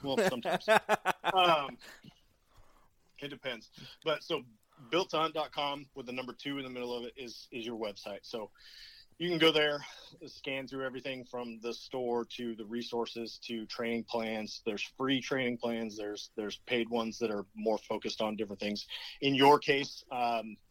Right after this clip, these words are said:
Speaker 1: there's, I, there's stepping stairs plans. There's one that starts with, like, your foundation, and then after you're done with that six-week plan,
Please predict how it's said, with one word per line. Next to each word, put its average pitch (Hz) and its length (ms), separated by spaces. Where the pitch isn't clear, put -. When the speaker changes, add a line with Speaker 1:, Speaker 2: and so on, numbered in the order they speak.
Speaker 1:
there's, 120 480
I, 117 220
there's 113 180
stepping 135 440
stairs - 420
plans. 104 360
There's 101 200
one 113 200
that 107 140
starts 120 340
with, 113 120
like, 110 160
your 104 100
foundation, 113 640
and 113 120
then 107 500
after 120 260
you're 113 100
done 117 200
with 104 100
that 113 180
six-week - 460
plan, 110 380